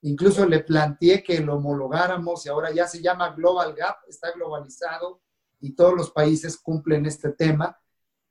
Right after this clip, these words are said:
Eh, y ahí, ahí nos empezamos a dar cuenta de que uno de los temas fundamentales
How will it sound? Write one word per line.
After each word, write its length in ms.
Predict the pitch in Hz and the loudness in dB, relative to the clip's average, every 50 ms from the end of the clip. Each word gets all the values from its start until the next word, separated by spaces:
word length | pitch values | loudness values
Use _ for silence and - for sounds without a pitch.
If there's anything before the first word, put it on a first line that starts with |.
| _ - - | _ 0 2
Eh, 400 | 170 165 160 160 160 165 170 - | 2 4 4 4 4 2 0 0
y 120 | - 190 180 | 2 6 6
ahí, 440 | 180 196 226 247 262 - - - - | 6 6 6 4 4 2 0 -6 -2
ahí 240 | - 180 190 214 233 | 0 0 0 0 -2
nos 220 | 240 269 254 - 208 | -4 -6 -4 -4 -4
empezamos 920 | 196 185 - - 175 170 165 - 185 196 208 214 226 254 247 214 - - | -6 -6 -4 -4 -4 -2 -2 -2 -2 0 0 0 0 -2 -4 -4 -4 -6
a 120 | 170 156 | -4 -4
dar 300 | 156 165 175 190 190 - _ | -2 -4 -4 -4 -6 -8 _
cuenta 600 | - 202 190 175 156 143 - 160 156 156 - _ _ _ _ _ _ _ _ | -2 -2 0 0 -2 -6 -6 -6 -6 -6 -6 _ _ _ _ _ _ _ _
de 360 | - 143 131 151 156 156 156 - | -12 -6 0 0 0 0 0 -2
que 180 | - 165 160 | -2 -2 0
uno 300 | 165 180 214 233 269 269 | 0 0 -2 0 0 0
de 180 | 247 226 202 190 | 2 0 0 -2
los 260 | 175 160 151 - _ | -2 -6 -8 -6 _
temas 460 | - 190 196 196 202 208 208 - - | -2 0 0 0 0 -4 -4 -8 -10
fundamentales 1400 | - - 156 156 151 147 143 143 139 139 131 131 127 127 - - 175 175 190 190 175 147 127 - - - - | -10 -6 -4 -4 -4 -2 -2 -2 -2 -2 0 0 0 0 2 4 4 6 6 6 4 4 0 -4 -6 -16 -18